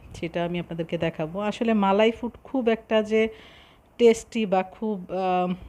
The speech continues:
আহামরি কিছু একটা সেটা কিন্তু না, ওরা ফ্রাই ট্রাই একটু বেশি টেশি খায়। আর হচ্ছে শুটকি মাছটা এদের খুবই পছন্দ, ইন্দোনেশিয়া এবং মালয়েশিয়ানরা শুটকি মাছটা খুবই পছন্দ করে এবং শুটকি দিয়ে তৈরি বিভিন্ন রকমের ভর্তা, যেটা খুবই মুখরোচক, এটা আমার খুবই ভালো লাগে।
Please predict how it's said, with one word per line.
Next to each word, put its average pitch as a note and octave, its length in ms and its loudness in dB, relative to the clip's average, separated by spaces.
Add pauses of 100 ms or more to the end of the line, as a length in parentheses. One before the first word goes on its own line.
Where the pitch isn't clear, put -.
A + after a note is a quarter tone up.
আহামরি G#3+ 440 2
কিছু G#3 280 -4
একটা F#3 340 -2
সেটা G3+ 280 -4
কিন্তু G3 280 -6
না, F3 140 0
ওরা F#3 160 4
ফ্রাই F3+ 340 2
ট্রাই F#3+ 420 0
একটু F#3 220 -6
বেশি F3 220 -2
টেশি - 220 -8
খায়। F3+ 340 -2
আর E3+ 220 0
হচ্ছে F3 380 -4 (400)
শুটকি - 380 -2
মাছটা G#3 320 2
এদের F#3+ 220 2
খুবই A3+ 360 0
পছন্দ, F#3 480 0
ইন্দোনেশিয়া F#3 640 -2
এবং F3 200 -2
মালয়েশিয়ানরা F3 760 0 (400)
শুটকি - 360 -4
মাছটা F3 300 -2
খুবই G#3 320 -2
পছন্দ F#3 420 -2
করে G3+ 180 -2
এবং F3 160 0
শুটকি - 420 -6
দিয়ে G3 220 2
তৈরি F#3+ 320 0
বিভিন্ন G3+ 400 0
রকমের F#3 360 0
ভর্তা, F3 500 -6 (540)
যেটা F3+ 260 0
খুবই G#3+ 280 0
মুখরোচক, F#3+ 640 0
এটা F3+ 160 -4
আমার E3+ 140 -2
খুবই G3+ 260 -2
ভালো F3 260 0
লাগে। E3 280 -2